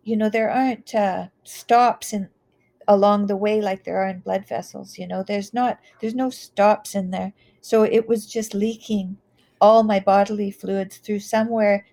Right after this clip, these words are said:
that hadn't been trapped, ha-, hadn't been tied off. And they couldn't find the leak.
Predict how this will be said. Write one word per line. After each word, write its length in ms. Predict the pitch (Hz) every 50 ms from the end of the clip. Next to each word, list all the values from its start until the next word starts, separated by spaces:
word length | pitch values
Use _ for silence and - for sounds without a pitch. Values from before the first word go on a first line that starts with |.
| -
that 120 | - 165 180
hadn't 380 | 202 208 190 196 185 180 -
been 300 | - 190 185 180 180 185 - _ _ _ _ _ _ _ _ _ _ _ _ _
trapped, 540 | - - 226 196 - - _ _ - - -
ha-, 180 | 202 202 185
hadn't 360 | - 190 202 202 202 185 - 185
been 160 | 196 190 185
tied 340 | - - 202 202 196 190 196
off. 460 | 185 190 202 190 160 156 - - _ _ _ _ _ _ _ _ _ _ _ _ _ _ -
And 120 | 202 196
they 80 | 208 214
couldn't 320 | 214 - 285 269 226 -
find 260 | - 208 208 220 220
the 80 | 220 185
leak. 400 | 175 196 226 226 - _ - _